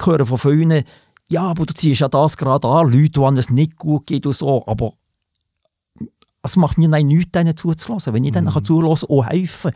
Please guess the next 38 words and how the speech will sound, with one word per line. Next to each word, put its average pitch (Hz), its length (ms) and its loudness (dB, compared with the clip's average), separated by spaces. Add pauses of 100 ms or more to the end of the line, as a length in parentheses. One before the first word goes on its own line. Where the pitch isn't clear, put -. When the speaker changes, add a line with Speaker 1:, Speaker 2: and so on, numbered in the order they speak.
(240)
Speaker 1:
ist - 160 -6
doch - 80 -8
das - 500 -4 (440)
alles, 131 300 -2
das 139 100 -2
muss 147 220 0
ich, - 60 -8
das - 140 -2
belastet 143 380 0
mir 143 120 2
nein 135 200 2
nicht 151 240 2
mehr. 160 240 4 (180)
Ich 123 80 -2
will 127 160 0
zum 127 160 0
anderen 131 280 0
nicht 151 180 -2
Münderzweg 147 640 -2
oder 131 160 -6
so. 120 340 -2
Speaker 2:
Mhm. 113 380 -2
Speaker 1:
Klar, 117 440 -4
jetzt 110 220 -6
in 92 60 -4
dem 110 300 0
Umfeld, 120 680 0
wo 101 180 -2
man 101 200 0
natürlich 117 400 -4
eben 117 180 -4
mit, 107 300 -2
mit 110 120 -6
Kliniken 120 460 -4
und 98 100 -4
Depressionen 107 640 -4
und 98 80 -2
so, 95 320 -2